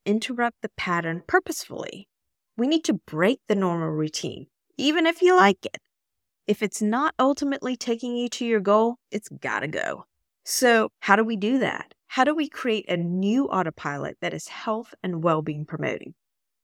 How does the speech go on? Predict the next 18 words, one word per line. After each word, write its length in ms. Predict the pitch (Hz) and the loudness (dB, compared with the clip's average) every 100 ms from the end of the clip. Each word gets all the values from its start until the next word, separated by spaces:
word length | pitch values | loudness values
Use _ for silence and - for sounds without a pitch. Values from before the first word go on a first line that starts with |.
| _ - | _ 4
Well, 180 | 226 311 _ _ | 4 4 _ _
we 420 | - 196 196 208 220 - | -2 0 0 -2 -6 -10
reprogram 920 | 170 202 277 - 233 226 226 247 320 - | -2 0 0 0 0 2 0 -2 -4 -4
by 140 | 185 170 | -6 -6
consistently 1200 | - 185 - - - 185 - - 208 - 170 190 - _ _ | -4 -4 -4 -10 -4 -4 -4 -8 -8 -4 -4 -4 -8 _ _
replacing 600 | - 185 - 165 160 151 | -8 -6 -2 -2 -2 -2
negative 340 | 151 190 269 277 | 0 2 0 0
patterns 520 | 269 262 269 269 - _ _ _ | 0 2 0 -4 -10 _ _ _
with 180 | - 220 | -10 -8
positive 440 | - - - - - | -6 -6 -6 -10 -10
ones. 360 | - - - - _ _ _ | -10 -10 -16 -18 _ _ _
Easier 380 | 170 165 160 170 | -2 0 2 2
said 280 | - 160 151 | 2 0 0
than 180 | 160 143 | -2 -4
done, 300 | 123 - - _ - | -8 -12 -20 _ -10
right? 280 | 151 185 - - _ - | -4 -2 -4 -12 _ -12
I 240 | - - | -10 -8
know. 800 | 247 254 269 269 269 262 254 240 | -4 2 2 4 2 2 0 -4